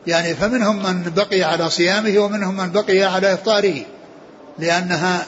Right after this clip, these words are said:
يعني رخصة، لأن قال: "خير لكم"، لكن لما قربوا وصاروا مصبحين قال: "إنكم مصبحون"، يعني مكة، ويعني فالفطر يعني، آه، آه، خير لكم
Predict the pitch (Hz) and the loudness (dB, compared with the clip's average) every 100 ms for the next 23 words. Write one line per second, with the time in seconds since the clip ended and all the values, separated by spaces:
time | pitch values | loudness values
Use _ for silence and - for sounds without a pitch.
0 | 175 170 175 160 226 - 147 - - - | -4 -2 -2 0 0 0 -4 -6 -12 -20
1 | - - - - - 151 160 165 185 - | -20 -20 -20 -16 -8 -6 -4 -2 -2 0
2 | 196 190 175 156 120 92 - - - - | 0 2 2 -2 -6 -12 -20 -20 -20 -20
3 | - - - 160 165 180 208 226 202 196 | -20 -18 -6 -4 -2 0 0 0 -2 2
4 | 226 208 170 175 196 - - 139 151 165 | 2 4 2 2 0 -4 -16 -10 -4 0
5 | 160 156 160 160 160 160 170 185 175 170 | 0 0 -2 -6 -6 -4 0 0 -2 -4
6 | 180 170 175 196 185 175 180 175 190 175 | -4 -2 0 0 0 -2 -2 -4 -6 -6
7 | 170 175 175 180 196 147 - - - - | -6 -6 -2 -2 -2 -6 -14 -20 -20 -20
8 | - 156 160 160 156 196 202 226 226 - | -16 -6 -4 -4 -2 -2 2 2 0 -6
9 | - - - - 156 170 170 165 160 160 | -18 -20 -20 -12 -4 0 0 0 -2 -4
10 | 151 165 160 160 156 135 156 151 160 160 | -6 -4 -2 -2 -6 -6 -4 -4 -4 -4
11 | 175 165 196 214 185 180 180 - - - | -4 -2 -2 0 0 0 -2 -8 -20 -20
12 | - 165 175 170 165 156 151 147 143 139 | -8 -2 -2 -2 -4 -2 -2 -2 -4 -4
13 | 135 135 131 - - - - - 151 147 | -4 -6 -8 -10 -16 -20 -20 -10 -6 -4
14 | 143 139 139 135 - 180 190 214 220 220 | -4 -4 -4 -4 0 2 4 2 2 0
15 | 233 | -2